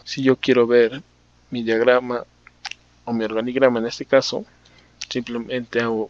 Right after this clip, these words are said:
clic en presentación y cambiará mi vista a un, una vista de tipo presentación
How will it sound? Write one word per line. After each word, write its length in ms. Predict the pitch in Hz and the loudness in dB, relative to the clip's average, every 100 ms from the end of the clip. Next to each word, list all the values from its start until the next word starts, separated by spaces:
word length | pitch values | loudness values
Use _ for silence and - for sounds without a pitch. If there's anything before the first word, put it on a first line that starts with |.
| _ | _
clic 220 | - 120 | -12 -4
en 80 | 123 | -4
presentación 640 | 127 - 156 151 - 160 - - - _ _ _ - - _ _ | -4 -6 -2 0 0 0 -4 -18 -20 _ _ _ -20 -20 _ _
y 120 | - 143 | -8 -2
cambiará 460 | 139 131 131 135 | 0 0 0 0
mi 180 | 135 127 | 0 -4
vista 480 | 139 139 - 165 - _ _ | -4 -4 0 0 -2 _ _
a 140 | - 123 | -8 -6
un, 320 | 123 120 120 131 | -4 -6 -8 -10
una 260 | 120 117 | -8 -4
vista 560 | 120 - - 147 - - _ - - | -4 -4 -2 -2 -2 -16 _ -20 -16
de 80 | 120 | -10
tipo 320 | 120 113 117 | -8 -8 -10
presentación 760 | 101 101 104 - 87 - 85 | -8 -12 -10 -10 -10 -8 -12